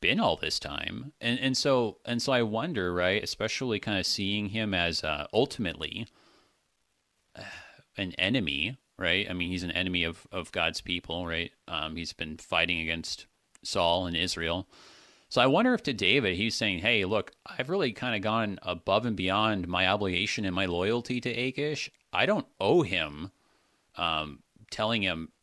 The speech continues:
absolutely every place I've been and where all this stuff came from." And so he might actually be saying this, I think, <clears throat> in his own eyes, at least, with a clean conscience, saying that, uh, you know, "Hey,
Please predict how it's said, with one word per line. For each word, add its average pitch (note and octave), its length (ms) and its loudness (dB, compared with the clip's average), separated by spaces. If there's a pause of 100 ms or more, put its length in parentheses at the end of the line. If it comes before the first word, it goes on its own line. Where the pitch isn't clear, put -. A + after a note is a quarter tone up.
absolutely F#2+ 920 0
every G2 340 0
place - 460 -2
I've E2 160 -2
been G2 180 2
and D#2+ 160 -2
where F#2 220 2
all E2+ 80 2
this E2+ 120 -4
stuff D2+ 200 -6
came G2+ 240 -6
from." - 340 -12 (500)
And F#2+ 200 -2
so F#2+ 260 2
he G2 180 0
might B2 200 2
actually B2 320 0
be G2 100 -2
saying A2 320 0
this, F#2 240 -2
I G2 80 0
think, G2+ 300 -6 (120)
<clears throat> - 120 -20
in G2 400 0
his F2+ 140 0
own G#2+ 200 2
eyes, E2 220 2
at D#2 160 2
least, D#2+ 240 -2
with F2+ 80 -2
a F2+ 60 -2
clean F2+ 280 -4
conscience, - 680 -4 (640)
saying F2+ 400 2
that, F2 200 4
uh, D#2 360 4 (640)
you G2 140 -2
know, E2 140 2
"Hey, F#2 360 6